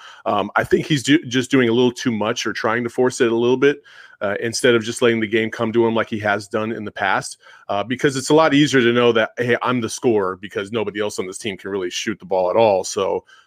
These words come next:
I'm gonna score every time I touch the ball," as opposed to, "Okay, we have other options.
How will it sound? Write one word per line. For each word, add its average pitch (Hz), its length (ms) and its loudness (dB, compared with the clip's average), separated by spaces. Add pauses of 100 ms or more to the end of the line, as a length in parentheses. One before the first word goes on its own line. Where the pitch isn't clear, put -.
(120)
I'm 101 240 -2
gonna 95 180 -4
score 131 360 6
every 101 160 2
time 95 180 -2
I 90 40 0
touch 104 240 -6
the 107 80 -10
ball," 98 420 2 (300)
as 107 140 -4
opposed 107 420 -2
to, 101 180 -2
"Okay, 110 360 4
we 104 180 -2
have 117 160 2
other 101 260 4
options. 107 460 0